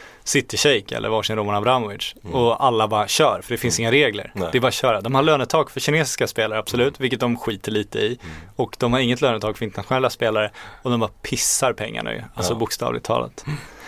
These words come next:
Speaker 1: Och, eh, vi kan väl redan nu slå fast att Falcao, eh, med nittioåtta procent säkerhet kommer spela i kinesiska ligan inom kort.
Speaker 2: Jajamän, ytterligare ett steg på den här trappan.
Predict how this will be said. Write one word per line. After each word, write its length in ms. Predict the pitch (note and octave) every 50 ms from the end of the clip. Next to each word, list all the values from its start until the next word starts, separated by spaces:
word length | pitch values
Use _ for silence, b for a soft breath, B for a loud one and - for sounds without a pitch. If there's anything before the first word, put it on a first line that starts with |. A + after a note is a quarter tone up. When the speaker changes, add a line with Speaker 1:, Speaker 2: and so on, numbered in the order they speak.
| B B B B B B B B B B B B B B B B
Speaker 1:
Och, 300 | D3 D#3 D3+ D3 D3 D3
eh, 140 | D3 C#3
vi 100 | C3 C#3
kan 180 | C3+ - D3 C#3
väl 80 | C3+ C3+
redan 240 | C3+ C3 B2+ B2
nu 100 | B2+ C3
slå 120 | - - B2+
fast 240 | - B2 A2 - B2+
att 100 | A#2 -
Falcao, 560 | - A#2+ A2+ - A#2+ B2 A#2+ A2 G#2+ G#2+ G#2+
eh, 460 | G#2+ A2 A2 A#2+ C3+ C3+ - C3 A#2+
med 440 | A#2 A#2+ A#2 A#2 A2+ A2+ A2+ A#2 G#2+ A2
nittioåtta 520 | C3+ C#3 B2 - - D3 C3+ A#2 - C#3 B2
procent 260 | A#2 G#2+ B2 A#2+ G#2
säkerhet 520 | - B2 A#2 A2 - A2 A2+ A2 - -
kommer 200 | - - B2 A#2
spela 280 | A2+ - - G#2+ A#2 B2+
i 60 | A2+
kinesiska 380 | - - A#2+ A2+ - - - A2+
ligan 260 | A2+ A2+ A2+ B2 B2+
inom 160 | A#2 G#2 G2+
kort. 300 | - - - - - - -
Speaker 2:
Jajamän, 600 | F#2+ F#2+ G2+ F2+ F2 F#2+ A2 A2+ A2 A#2 B2 - - -
ytterligare 720 | C3 A#2 - - - - G#2+ A2 A#2 B2 B2+ B2+ C3 A#2+ C3 A#2+
ett 100 | A#2 -
steg 400 | - - - C3 A#2+ A#2 A#2 A2
på 80 | - A#2
den 80 | G#2+ G#2
här 60 | F#2+
trappan. 520 | - - - F#2+ F2 - - - F#2 E2